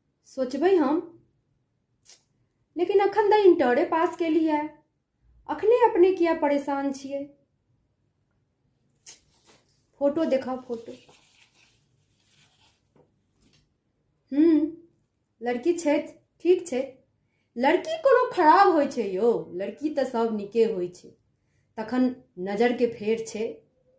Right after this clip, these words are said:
हम अपन बचबा के बियाह त करबे करबै, लेकिन देखियौ, अखन त नौकरी भेबे केलैया। और ई हमर बचबा ने नानी गाम में बेसी काल रहल छै,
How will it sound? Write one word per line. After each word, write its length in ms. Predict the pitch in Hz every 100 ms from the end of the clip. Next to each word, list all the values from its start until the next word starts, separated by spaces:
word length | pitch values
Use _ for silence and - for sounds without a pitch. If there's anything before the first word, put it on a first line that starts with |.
| _ _ _ _ - _ _ _ _ _ _ _ _ _
हम 220 | 285 392
अपन 260 | 415 381 311
बचबा 300 | - 277 320
के 140 | 320 294
बियाह 280 | 269 277 285
त 180 | 262
करबे 320 | - 226 233 269
करबै, 360 | 262 214 220 220 - _ _ _ _ _ _ _ _ _ -
लेकिन 280 | 226 269 247
देखियौ, 380 | 254 262 277 311 339 - - _ _ _
अखन 240 | 185 226 220
त 60 |
नौकरी 360 | 226 202 208 220
भेबे 320 | 180 185 220
केलैया। 460 | 226 202 196 190 180 - _ _ _ _ _ _ _ _ -
और 180 | 339 381
ई 140 | 403
हमर 260 | 359 349 349
बचबा 380 | 269 285 330 320
ने 220 | 247 240 208 175 170 156 165
नानी 340 | 185 226 302 330
गाम 200 | 277 262
में 240 | 247 165
बेसी 280 | 226 233 247
काल 240 | 226 196
रहल 260 | 180 175 165
छै, 180 | -